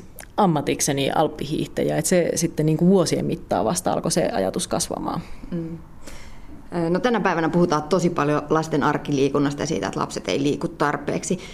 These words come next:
Speaker 2: Kuinka paljon sinä liikuit sitten rinteen ulkopuolella ja vapaa-aikana?
Speaker 1: Mä liikuin paljon pienenä, että,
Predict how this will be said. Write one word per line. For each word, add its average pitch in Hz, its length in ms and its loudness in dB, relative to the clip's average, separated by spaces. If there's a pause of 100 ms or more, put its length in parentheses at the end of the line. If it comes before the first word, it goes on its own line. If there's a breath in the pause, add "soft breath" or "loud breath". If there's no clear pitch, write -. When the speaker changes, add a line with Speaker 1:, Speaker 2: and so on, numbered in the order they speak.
(220 loud breath)
Speaker 2:
Kuinka 302 280 4
paljon 170 640 4 (180)
sinä 202 420 4
liikuit 143 520 4
sitten 214 540 0
rinteen 190 540 4
ulkopuolella 160 680 2
ja 170 140 0
vapaa-aikana? - 760 -2 (1120 loud breath)
Speaker 1:
Mä 190 380 4
liikuin 156 380 4
paljon 156 560 2 (300 loud breath)
pienenä, 143 460 2 (200)
että, 160 480 0